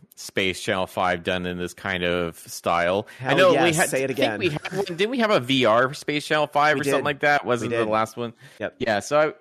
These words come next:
Speaker 1: would be nice to see, like, a new one. I think they could do that if this takes off. You know,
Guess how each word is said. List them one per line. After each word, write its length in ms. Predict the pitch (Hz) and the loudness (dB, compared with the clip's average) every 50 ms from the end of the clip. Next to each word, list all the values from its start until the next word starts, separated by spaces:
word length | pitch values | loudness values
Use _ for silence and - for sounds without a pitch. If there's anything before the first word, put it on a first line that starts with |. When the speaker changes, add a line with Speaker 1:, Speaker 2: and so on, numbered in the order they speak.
| _ _ - | _ _ -8
Speaker 1:
would 140 | 170 190 | -8 -6
be 80 | 185 180 | -4 -2
nice 220 | 151 147 139 135 - | -2 0 -2 -2 -4
to 60 | 131 | -8
see, 180 | - - 135 127 | -6 -2 0 0
like, 160 | 120 107 95 | 2 2 0
a 60 | 107 | 0
new 140 | 98 95 92 | -2 -2 -2
one. 120 | 95 98 98 | -2 -2 -2
I 40 | 101 | -2
think 180 | - 135 123 | -4 -4 -2
they 120 | 110 107 95 | -2 -4 -4
could 140 | 85 95 85 | -4 -6 -4
do 120 | 90 90 | -2 0
that 140 | 87 90 90 90 | 0 2 0 0
if 40 | - | -2
this 160 | - 107 92 | -4 -6 -6
takes 280 | - - 101 90 80 - | -4 -6 -6 -6 -4 -2
off. 240 | 92 85 82 85 - - | -2 0 0 -2 -4 -8
You 160 | 76 85 87 | -12 -10 -8
know, 200 | 82 82 85 | -8 -8 -8